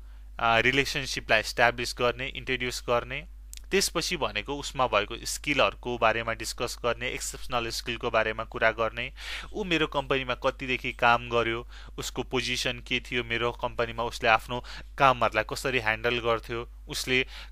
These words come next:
कामको धेरै लोड भएको बेला ऊ चाहिँ, अ, उसले त्यो लोडलाई कसरी ह्यान्डल गर्थ्यो, एभ्रिथिङ तपाईँले मेन्सन गर्नुपर्ने हुन्छ। यो कुरा भयो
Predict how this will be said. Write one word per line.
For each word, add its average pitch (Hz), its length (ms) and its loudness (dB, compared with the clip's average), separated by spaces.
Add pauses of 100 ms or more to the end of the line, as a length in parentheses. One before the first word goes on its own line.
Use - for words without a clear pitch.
कामको 123 380 6
धेरै 131 300 2
लोड 120 280 0
भएको 107 400 0
बेला 113 520 4
ऊ 127 100 -10
चाहिँ, 117 300 0 (360)
अ, 117 140 0
उसले 123 300 0
त्यो 120 200 -2
लोडलाई 117 380 2
कसरी 139 320 -2
ह्यान्डल 120 340 -4
गर्थ्यो, - 380 -4
एभ्रिथिङ 185 400 -4
तपाईँले 113 320 -4
मेन्सन 110 300 -6
गर्नुपर्ने 104 540 -4
हुन्छ। 104 160 -4
यो 147 180 0
कुरा 104 260 4
भयो 104 340 -6